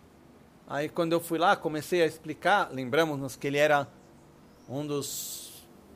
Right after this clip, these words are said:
mestres mais reconhecidos e importantes contemporâneos do budismo no Tibete, mais respeitado entre todos.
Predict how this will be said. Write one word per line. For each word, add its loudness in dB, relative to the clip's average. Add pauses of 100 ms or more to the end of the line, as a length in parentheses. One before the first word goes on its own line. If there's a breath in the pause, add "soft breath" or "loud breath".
(120)
mestres -4
mais -2
reconhecidos -4
e -6
importantes -4 (600)
contemporâneos 0
do -4
budismo -6
no -6
Tibete, -4 (540)
mais -2
respeitado -4
entre -10
todos. -2